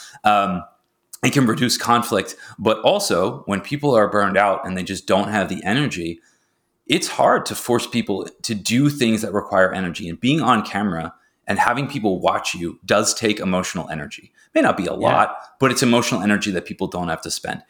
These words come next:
Speaker 1: Forcing people to go to social events like happy hour.
Speaker 2: Mm-hmm.
Speaker 1: People don't wanna spend any more time at work.
Speaker 2: <laughs> On Zoom.
Speaker 1: Uh, <laughs> they don't, they don't wanna spend more time on Zoom.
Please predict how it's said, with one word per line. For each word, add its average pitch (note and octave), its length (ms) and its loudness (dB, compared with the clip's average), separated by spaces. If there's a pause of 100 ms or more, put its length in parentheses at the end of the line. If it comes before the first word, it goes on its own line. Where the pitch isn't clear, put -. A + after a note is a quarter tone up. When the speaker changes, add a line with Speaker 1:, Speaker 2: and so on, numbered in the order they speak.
(120)
Speaker 1:
Forcing D#3+ 420 2
people C#3+ 280 0
to C3 100 -2
go G#2 260 2
to G#2 120 2
social G2 440 0
events F#2 320 0
like E2 180 -4
happy - 380 -2
hour. - 280 -12 (880)
Speaker 2:
Mm-hmm. G#2+ 140 -16
Speaker 1:
People F#3 240 2
don't C3 240 2
wanna G#2+ 180 2
spend F#2+ 320 -2
any F#2+ 220 0
more F2 260 -2
time E2+ 340 -2
at - 140 -2
work. F2 460 -2
Speaker 2:
<laughs> - 100 -8
On C#3+ 100 2
Zoom. A2+ 220 4
Speaker 1:
Uh, A2+ 360 2
<laughs> - 100 -2
they - 100 0
don't, A#3 220 0
they C3+ 80 2
don't C#3 160 0
wanna A2+ 140 2
spend A2 220 4
more G#2 140 2
time A#2 320 0
on G#2 160 2
Zoom. A2 420 2